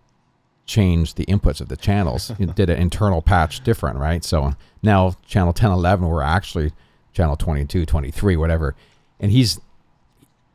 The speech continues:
he's just turning up those channels where his wireless mics are supposed to be, and there was nothing there. <laughs> So I went over. I, I knew, it's like, "Okay, I, I'm gonna have to go over. There's no way I'm gonna be able to tell him." So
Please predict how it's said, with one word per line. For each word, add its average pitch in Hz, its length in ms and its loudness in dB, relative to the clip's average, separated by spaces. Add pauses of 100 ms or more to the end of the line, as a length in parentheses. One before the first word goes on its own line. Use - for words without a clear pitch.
(380)
he's 120 160 0
just 104 140 -4
turning 95 200 2
up 92 100 -4
those 76 140 -6
channels 101 480 0
where 90 120 0
his 82 160 0
wireless 78 400 -2
mics 87 260 -4
are - 40 -6
supposed 78 240 -6
to 80 80 -8
be, 76 380 -6
and 90 100 -2
there 87 60 0
was 80 100 -6
nothing 69 300 -8
there. 87 200 -6 (160)
<laughs> 135 140 -6 (1120)
So 92 500 2 (720)
I 95 100 4
went 78 200 0
over. 73 480 -2
I, 98 180 0
I 95 80 0
knew, 92 200 2
it's 80 180 -4
like, 71 120 -8
"Okay, 71 200 -4
I, 71 120 -6 (120)
I'm 76 80 -2
gonna 80 120 -2
have 80 180 -2
to - 60 -14
go 73 200 -6
over. 76 120 -4
There's 62 200 -10
no 69 100 -6
way 69 360 -8 (1000)
I'm 82 80 -4
gonna 73 140 -4
be 67 80 -8
able 58 100 -8
to - 80 -16
tell 71 300 -6
him." 69 140 -10 (440)
So 82 420 2